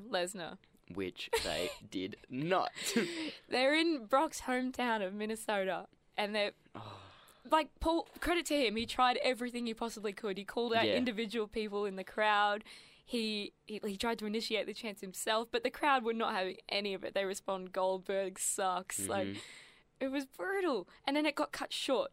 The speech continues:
Speaker 2: Yep.
Speaker 1: Rumor has it that Vince pulled the plug on that segment because he was just irate.
Speaker 2: Yep. No. Yep.
Speaker 1: But
Speaker 2: Look,
Speaker 1: Raw, man.
Speaker 2: just what happened?
Speaker 1: <laughs>
Speaker 2: It's bad. Um, also, we need to talk about on Raw, the Cruiserweight division.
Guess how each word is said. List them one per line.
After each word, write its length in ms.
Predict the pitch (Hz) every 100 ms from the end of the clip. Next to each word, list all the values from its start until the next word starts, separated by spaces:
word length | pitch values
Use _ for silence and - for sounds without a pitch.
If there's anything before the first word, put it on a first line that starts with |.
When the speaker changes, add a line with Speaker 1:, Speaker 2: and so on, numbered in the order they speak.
| -
Speaker 2:
Yep. 200 | 101 - _ _ _ _ _ -
Speaker 1:
Rumor 220 | 240 233
has 140 | 226 208
it 100 | -
that 120 | 208
Vince 460 | 196 208 202 - - - _ _ _ _ -
pulled 160 | - 220
the 60 | 185
plug 340 | - 165 - -
on 160 | 190 190
that 180 | - -
segment 420 | - 190 170 -
because 200 | 185 175
he 60 | 175
was 160 | 170
just 140 | - -
irate. 500 | 175 165 156 - - - 117
Speaker 2:
Yep. 240 | 104 85 - -
No. 200 | 95 62 - _
Yep. 160 | 104 98 - _
Speaker 1:
But 100 | 262
Speaker 2:
Look, 160 | 262 254
Speaker 1:
Raw, 260 | 262 190 170
man. 480 | - 190 196 208 220 _ - -
Speaker 2:
just 160 | 127 -
what 280 | - 127 - -
happened? 500 | - 120 - - 101
Speaker 1:
<laughs> 680 | 480 554 - - - 415 -
Speaker 2:
It's 120 | 403 -
bad. 500 | 101 107 98 78 - - - - - - -
Um, 240 | 120 123 123
also, 380 | 131 147 - 123
we 100 | 120
need 120 | 139
to 60 |
talk 200 | 139 131
about 180 | 120 107
on 140 | 101 98
Raw, 260 | 101 95 -
the 80 | 107
Cruiserweight 420 | - 139 139 110
division. 500 | 98 101 90 101 147